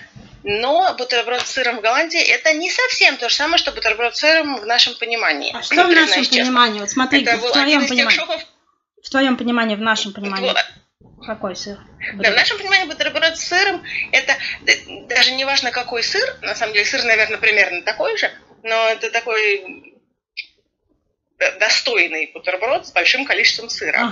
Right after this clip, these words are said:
Speaker 1: обычно. В Нидерландах же сыр по умолчанию, т-, тот, который нарезка, нарезают в виде такого прозрачного. Это был один из моих первых шоков в общении с, эм, местной культурой,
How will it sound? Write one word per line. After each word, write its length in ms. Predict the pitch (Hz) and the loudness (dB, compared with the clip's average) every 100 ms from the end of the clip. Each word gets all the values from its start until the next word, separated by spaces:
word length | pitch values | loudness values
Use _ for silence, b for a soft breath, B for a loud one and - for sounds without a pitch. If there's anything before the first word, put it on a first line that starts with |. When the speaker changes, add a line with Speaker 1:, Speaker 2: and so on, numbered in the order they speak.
| 202 | 0
Speaker 1:
обычно. 240 | - - - B B - | -2 -2 -12 B B -8
В 40 | |
Нидерландах 540 | 202 202 226 330 427 330 | -4 -2 0 0 0 -2
же 80 | 262 | -2
сыр 260 | - 277 294 B B - - - _ - | 0 0 -2 B B -20 -20 -20 _ -2
по 160 | 247 | 0
умолчанию, 840 | 220 226 247 254 523 480 240 175 - - _ _ | 2 0 2 2 2 2 0 -2 -6 -16 _ _
т-, 100 | - - | -8 -4
тот, 180 | 233 226 | -4 -2
который 320 | 208 196 185 | 0 0 2
нарезка, 380 | 208 302 403 254 | 2 2 0 -2
нарезают 500 | 208 202 214 359 359 | 2 2 4 2 2
в 40 | |
виде 180 | 226 277 | -2 -2
такого 240 | 269 214 | -4 -4
прозрачного. 600 | 208 226 214 240 302 311 | -4 -2 0 2 0 0
Это 100 | 240 | -6
был 120 | 208 240 | -2 -2
один 200 | 247 262 | -2 -4
из 80 | 247 | -2
моих 200 | 240 - - - - _ | -4 -4 -14 -20 -20 _
первых 560 | - 277 254 240 - - - | 0 2 2 -2 -6 -12 -2
шоков 460 | - 269 277 247 | 0 0 -2 -4
в 40 | 208 | -4
общении 640 | 202 - 240 233 220 208 | 0 2 2 0 0 0
с, 300 | 202 - - | -2 -8 -6
эм, 600 | 196 190 185 180 170 - - - - - _ _ - - - - - - _ _ _ - - 139 | -2 0 0 -2 -8 -10 -16 -20 -20 -20 _ _ -20 -20 -20 -20 -20 -20 _ _ _ -20 -20 -12
местной 340 | 220 208 190 190 | 2 2 4 0
культурой, 580 | 214 226 415 311 160 | 0 0 2 2 0